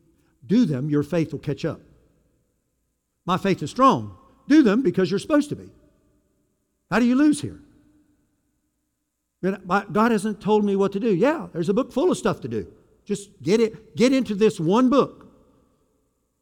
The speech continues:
And when you get all the way to the end, back up and start again. There'll be new stuff to do. There'll be new things to do.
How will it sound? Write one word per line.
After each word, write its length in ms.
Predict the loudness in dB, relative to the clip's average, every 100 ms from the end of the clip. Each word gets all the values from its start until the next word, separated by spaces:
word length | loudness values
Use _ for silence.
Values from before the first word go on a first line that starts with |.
| _ _ -4
And 100 | -2
when 140 | 0
you 80 | 2
get 160 | 4
all 140 | 4 4
the 80 | 4
way 120 | 4
to 80 | 2
the 220 | 0 0
end, 160 | 0
back 220 | -2 -2 -4
up 100 | -6
and 80 |
start 300 | -6 -2 -2
again. 300 | -2 -4 -8 -14 _ _ _ _ _
There'll 160 | -2 0
be 160 | 0 0
new 160 | -2
stuff 320 | -2 -4 -4
to 80 | -6
do. 300 | -4 -6 -8 -18 _ _ _ _ _ _ _ _ _ -4
There'll 120 | -2
be 120 | 0
new 240 | 0 -2
things 400 | -2 -4 -4 -6
to 100 | -10
do. 380 | -6 -4 -4 -10